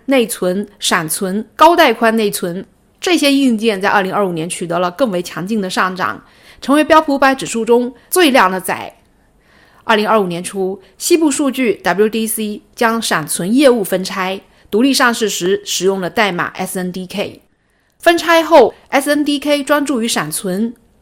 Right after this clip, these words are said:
因为市场对A I固态硬盘需求暴增，闪迪的股价暴涨。分拆之后的西部数据专注于企业级机械硬盘市场，为A I模型训练产生的庞大数据提供低成本、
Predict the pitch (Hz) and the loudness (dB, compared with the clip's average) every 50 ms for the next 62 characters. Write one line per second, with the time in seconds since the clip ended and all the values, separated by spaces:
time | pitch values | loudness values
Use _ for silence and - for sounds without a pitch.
0 | _ _ _ - 277 285 277 262 - 277 247 226 - - 214 214 214 233 233 226 | _ _ _ 0 2 2 2 2 0 0 0 0 0 0 2 4 4 4 4 4
1 | 233 226 233 262 240 220 220 226 220 196 214 220 214 196 185 180 170 185 - - | 2 0 -2 -6 -6 -4 -2 -2 -2 -2 -2 -4 -6 -6 -6 -8 -8 -6 -6 -8
2 | 208 185 185 170 170 208 185 175 175 - 208 220 233 240 240 - _ _ _ _ | -8 -8 -8 -4 -2 -2 -2 -2 -2 -2 -2 0 0 -2 -2 -6 _ _ _ _
3 | _ _ _ _ _ - - - 226 190 175 165 - 196 262 277 339 269 - 196 | _ _ _ _ _ -4 0 0 2 0 0 -2 -2 0 2 2 2 0 0 0
4 | 170 - 220 202 208 220 196 190 185 190 151 107 - - - _ _ _ _ _ | 0 2 2 2 2 0 0 0 -2 -4 -6 -6 -8 -14 -20 _ _ _ _ _
5 | _ _ _ _ _ _ _ _ - - 220 208 226 214 220 208 208 214 214 220 | _ _ _ _ _ _ _ _ -8 -6 -4 -2 -2 -2 -2 -2 -4 -4 -2 -2
6 | 226 196 175 170 135 190 - - 220 196 214 202 202 - 208 190 180 196 196 180 | -2 -2 -2 -2 -4 -4 -4 -6 -6 -4 -4 -4 -2 -2 -4 -4 -4 -6 -6 -8
7 | - - - _ _ _ _ _ _ - 339 359 349 370 330 277 277 269 - - | -8 -10 -14 _ _ _ _ _ _ 2 2 2 4 4 4 4 2 2 0 -4
8 | - 175 202 226 226 196 - 185 190 196 - 269 269 269 302 269 254 254 226 202 | -4 2 6 6 6 6 4 -4 -10 -6 -4 -4 0 0 2 2 2 0 -2 -2
9 | 175 180 170 175 - - 208 202 180 160 120 139 - - _ _ _ _ _ _ | -4 -6 -6 -6 -6 -6 -6 -6 -8 -8 -10 -10 -14 -16 _ _ _ _ _ _
10 | - 226 214 - 226 226 220 226 220 196 185 202 - 185 190 190 - 220 196 202 | 2 2 2 4 2 2 2 2 0 -2 -4 -6 -6 -8 -8 -6 -6 -6 -4 -4
11 | 196 175 - - - 147 165 - 196 196 185 175 170 - - 180 190 220 254 233 | -4 -4 -6 -8 -10 -10 -8 -6 -6 -4 -4 -4 -6 -8 -8 -6 0 2 2 2
12 | 226 - 262 233 196 208 214 185 - - - - 208 247 240 240 233 285 285 302 | 2 0 -4 -6 -4 -4 -6 -6 -8 -8 -8 0 2 2 2 2 2 0 0 0
13 | - - - 190 208 233 233 240 185 151 120 | 0 -2 -2 -2 0 2 2 2 0 0 -2